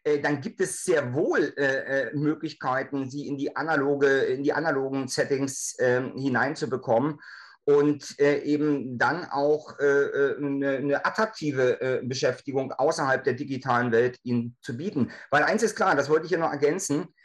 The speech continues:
ähm, die digitale Welt, ja, also immer wenn ich von digitaler Welt rede, dann meine ich eben die technischen Endgeräte, die Smartphones, die Handys, die Tablets, die Spielkonsolen,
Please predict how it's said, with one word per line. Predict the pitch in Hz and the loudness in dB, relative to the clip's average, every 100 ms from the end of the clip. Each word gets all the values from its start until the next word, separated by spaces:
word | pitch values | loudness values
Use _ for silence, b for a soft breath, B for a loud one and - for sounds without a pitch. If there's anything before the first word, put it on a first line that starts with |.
| B B - | B B 0
ähm, | 160 165 165 147 165 160 165 160 165 147 | 2 4 2 -2 -4 -4 -4 -4 -4 -4
die | 156 165 165 - | -4 -4 -4 -6
digitale | 147 202 254 233 196 185 170 | -4 -4 -2 -2 0 2 4
Welt, | 160 165 - 113 | 4 4 -2 -2
ja, | 151 | 0
also | - 170 | 0 -2
immer | 175 | -2
wenn | 170 | -4
ich | 165 | -4
von | 165 | -4
digitaler | 180 180 165 160 160 | -2 0 2 4 4
Welt | 170 - | 2 2
rede, | 170 185 | 0 2
dann | 165 143 | 2 0
meine | 170 196 | 0 -2
ich | - | -2
eben | 147 147 139 | -2 -2 -2
die | |
technischen | 143 196 220 160 151 | -2 0 0 -2 -2
Endgeräte, | 147 151 139 147 151 | -2 0 2 2 -2
die | 143 | -10
Smartphones, | 127 143 160 - 160 156 | -6 -4 -4 -4 -6 -4
die | 160 143 | -2 0
Handys, | 151 156 147 | 0 -4 -8
die | 147 - | -8 0
Tablets, | 165 160 151 | 2 2 0
die | 143 | -6
Spielkonsolen, | - 196 226 165 156 143 160 185 | -12 -8 -2 -2 0 2 2 0